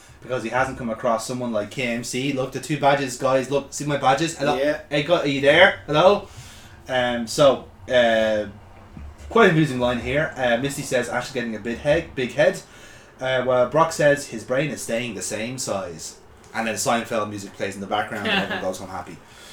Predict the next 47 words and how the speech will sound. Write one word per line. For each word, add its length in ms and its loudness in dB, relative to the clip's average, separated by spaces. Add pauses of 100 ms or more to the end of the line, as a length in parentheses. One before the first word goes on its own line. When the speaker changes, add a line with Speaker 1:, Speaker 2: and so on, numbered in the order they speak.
(300)
Speaker 1:
Um, 420 -2 (160)
so 140 -6
we 60 -2
get, 340 4
you 80 -2
get 180 2
to 80 -6
then 160 0
cut 180 -2
to 100 -2
a 40 -2
sign 380 2
that 100 -4
says 420 0
"A 200 2
J's 340 0
Gym 280 -2 (140)
Undefeated." 640 -6 (120)
And 140 -2
I, 80 -2 (280)
Speaker 2:
Hmm? 240 -8
Speaker 1:
I 60 2
love 180 6
watching 260 4
these 120 2
old 160 4
episodes 400 2
back 260 -2
because, 400 -2
like, 140 -4
the 40 -12
text 340 -4
is 80 -10
clearly 440 -4
over, 380 2 (120)
uh, 240 0
like, 220 -2
in, 220 -6 (160)
over 400 2 (100)
spaced 420 -2
over 220 0
the 80 0
Speaker 2:
Yeah. 200 4
Speaker 1:
Japanese 500 -4
kanji. 340 -2
Speaker 3:
Yeah, 260 2
yeah. 200 -4